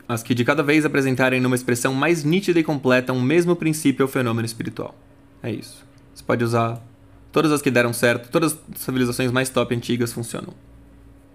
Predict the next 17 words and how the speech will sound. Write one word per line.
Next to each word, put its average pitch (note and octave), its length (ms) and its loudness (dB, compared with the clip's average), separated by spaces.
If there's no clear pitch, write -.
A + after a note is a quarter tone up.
Isso D3+ 180 -2
tem C#3+ 160 2
tão F3 200 2
pouco D#3+ 280 2
a C#3 60 2
ver C3+ 160 4
com B2 280 0
ecletismo B2 680 0
ou A#2 40 2
com B2 80 -2
o A#2 80 0
método B2 300 0
comparativo A#2 540 -2
de - 60 -8
certos A#2 260 0
investigadores A2+ 540 -2
modernos, C#3 560 0